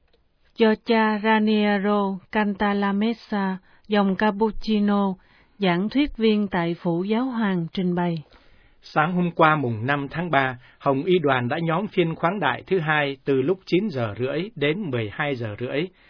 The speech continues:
Speaker 2: với sự hiện diện của một trăm bốn mươi tám Hồng Y, trong đó có một trăm mười Hồng Y cử tri và ba mươi tám vị trên tám mươi tuổi.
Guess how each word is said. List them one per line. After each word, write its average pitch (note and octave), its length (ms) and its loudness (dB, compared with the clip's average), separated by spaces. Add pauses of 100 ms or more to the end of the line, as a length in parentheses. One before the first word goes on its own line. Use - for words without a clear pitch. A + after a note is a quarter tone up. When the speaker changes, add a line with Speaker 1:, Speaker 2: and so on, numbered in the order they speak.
(200)
Speaker 2:
với F3+ 120 2 (100)
sự E3 60 0
hiện C#3 280 0
diện B2+ 340 -2
của A2 180 -4
một A#2 260 -4
trăm D#3 260 -4
bốn E3+ 180 0
mươi D#3 160 -2
tám C#3 200 0
Hồng A2+ 320 -6
Y, C#3 160 -2 (520)
trong F3 220 -2
đó D#3 260 2
có G#3+ 100 0
một C3 260 -4
trăm D#3+ 300 -2
mười A#2+ 260 -2
Hồng G#2 280 -8
Y D3+ 260 -2
cử G#2 220 -6
tri C#3 180 -2 (480)
và B2+ 300 0
ba E3+ 120 0
mươi E3+ 200 0
tám F3+ 240 -2
vị B2+ 300 -4
trên D3+ 280 -2
tám D#3+ 220 -2
mươi D#3+ 160 -2
tuổi. G2+ 220 -8